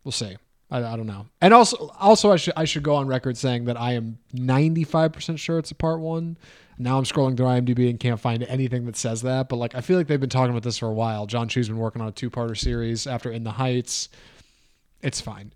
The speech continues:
Anyway, we should talk about our next film. We should move on to greener pastures. No, no wicked pun intended.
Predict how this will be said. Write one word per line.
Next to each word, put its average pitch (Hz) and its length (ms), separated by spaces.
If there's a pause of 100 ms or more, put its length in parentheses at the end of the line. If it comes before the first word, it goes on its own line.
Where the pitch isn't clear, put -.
(100)
Anyway, 190 340
we 302 160
should 214 180
talk 165 280
about 135 500 (220)
our 160 120
next 143 300
film. 139 380
We 277 80
should 254 180
move 202 180
on 165 180
to 147 60
greener 139 300
pastures. 139 560
No, 143 180
no 139 160
wicked 143 300
pun 131 180
intended. 127 420